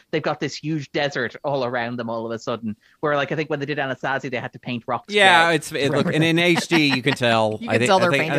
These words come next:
Speaker 3: painting
Speaker 2: Tony
Speaker 3: rock.
Speaker 2: has said this. You can tell, and it,
Speaker 1: Yeah.
Speaker 2: uh, Drive has this whole great thing about Manifest Destiny, which you've talked about in your reviews, and
Speaker 1: Yeah.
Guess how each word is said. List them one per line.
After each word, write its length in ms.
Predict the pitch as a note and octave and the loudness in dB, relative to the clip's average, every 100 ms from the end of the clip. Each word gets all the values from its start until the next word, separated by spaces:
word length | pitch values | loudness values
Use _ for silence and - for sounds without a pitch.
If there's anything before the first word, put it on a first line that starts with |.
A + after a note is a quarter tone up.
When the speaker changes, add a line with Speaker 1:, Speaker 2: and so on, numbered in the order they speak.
| C#3+ | 0
Speaker 3:
painting 60 | |
Speaker 2:
Tony 200 | D3+ D3 A2+ | -2 -2 -4
Speaker 3:
rock. 80 | |
Speaker 2:
has 80 | G#2+ | -6
said 140 | A2 G2+ | -6 -4
this. 240 | G2+ - | -6 -8
You 80 | A2 | -8
can 80 | A2 | -6
tell, 280 | F2+ E2+ - - - - - | -6 -10 -14 -20 -20 -20 0
and 160 | A3 | 2
it, 120 | A#3 E3 A2+ G#2 | 2 0 -8 -14
Speaker 1:
Yeah. 140 | - - _ _ - | -12 -12 _ _ 2
Speaker 2:
uh, 160 | E3+ | 2
Drive 380 | D#3 F#3 F#3+ F#3 | 4 6 6 6
has 160 | F3 D#3 | 2 -2
this 140 | D#3 | -4
whole 180 | E3 D3+ | -4 -2
great 220 | D3 C#3 | -2 -2
thing 160 | B2+ B2+ | 0 0
about 280 | A#2 A#2+ A#2 | 0 0 0
Manifest 460 | A2+ A#2+ A#2 - | -2 -2 -4 -4
Destiny, 460 | A2+ A2 G#2+ G#2 G#2 | -6 -4 -6 -4 -4
which 180 | G2+ - | -6 -10
you've 100 | G2 | -8
talked 220 | G#2+ - | -8 -6
about 140 | A2 | -6
in 60 | G#2 | -6
your 100 | G#2+ | -8
reviews, 560 | F#2+ G2+ G2+ G2+ G2 | -6 -8 -8 -8 -8
and 220 | G#2 G#2 | -10 -10
Speaker 1:
Yeah. 100 | G#2+ | -12